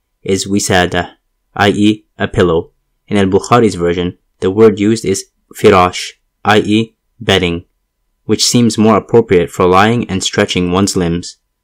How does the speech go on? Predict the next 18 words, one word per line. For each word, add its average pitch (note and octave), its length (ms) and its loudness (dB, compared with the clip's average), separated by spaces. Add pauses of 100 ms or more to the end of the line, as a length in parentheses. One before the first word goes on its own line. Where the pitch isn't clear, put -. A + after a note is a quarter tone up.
(680)
Anyhow, F#2 520 2 (320)
his - 260 0
wisada, G2+ 600 0 (360)
or G2 240 -2
firash, F#2+ 640 2 (420)
was F#2+ 140 -2
stuffed - 340 -2
with - 220 -2
palm A2 240 2
fibers, F2 500 -4 (220)
which - 160 -4
are F#2+ 140 2
hard A2 360 2
and F#2 180 -4
rough G#2 360 0
and F#2 160 -2
not G#2 260 2
soft - 460 0